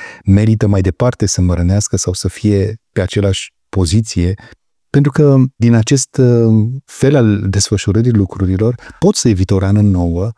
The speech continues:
dar nu trebuie să evit să primesc, prin limitările acestea de care vorbeam, o prietenie nouă, poate o nouă comunitate, lucruri care de fapt îmi fac bine. O inimă sănătoasă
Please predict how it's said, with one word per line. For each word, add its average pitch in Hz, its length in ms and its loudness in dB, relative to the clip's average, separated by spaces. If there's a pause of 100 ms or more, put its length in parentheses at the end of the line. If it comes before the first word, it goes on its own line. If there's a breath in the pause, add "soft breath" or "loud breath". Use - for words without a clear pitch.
(300 soft breath)
dar 127 260 2
nu 156 140 4
trebuie 156 300 2
să 135 140 0
evit 123 280 2
să - 240 -2 (100)
primesc, 107 520 0 (120)
prin 107 200 2
limitările 104 560 2
acestea 95 360 -2
de 90 80 -2
care 98 240 -2
vorbeam, 98 500 -2 (240 loud breath)
o 139 120 0
prietenie 123 560 2
nouă, 92 480 0 (320)
poate 117 220 0
o - 20 4
nouă 107 280 4
comunitate, 95 880 -2 (280 soft breath)
lucruri 127 340 0
care 151 160 0
de 131 100 0
fapt - 240 -4
îmi 113 100 2
fac 101 260 -4
bine. 90 340 -4 (260)
O - 140 0
inimă 143 260 4
sănătoasă 113 920 -2